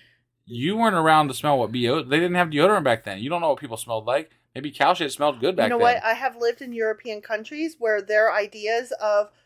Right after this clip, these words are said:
Speaker 2: um, body cleansing and body odor is much different than Americans.
Speaker 1: Yeah.
Speaker 2: And,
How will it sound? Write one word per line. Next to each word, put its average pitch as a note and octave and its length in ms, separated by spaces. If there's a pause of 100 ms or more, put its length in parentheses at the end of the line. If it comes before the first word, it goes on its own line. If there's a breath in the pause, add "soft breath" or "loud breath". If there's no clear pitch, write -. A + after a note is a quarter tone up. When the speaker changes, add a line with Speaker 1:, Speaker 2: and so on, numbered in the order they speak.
(260)
Speaker 2:
um, G3+ 340
body G#3 380
cleansing A3+ 520
and G#3+ 120
body G3+ 280
odor A3 300
is G3+ 180
much G#3 540
different A3+ 420
than G#3+ 140
Americans. G3+ 760
Speaker 1:
Yeah. F3 200 (300 soft breath)
Speaker 2:
And, G3+ 460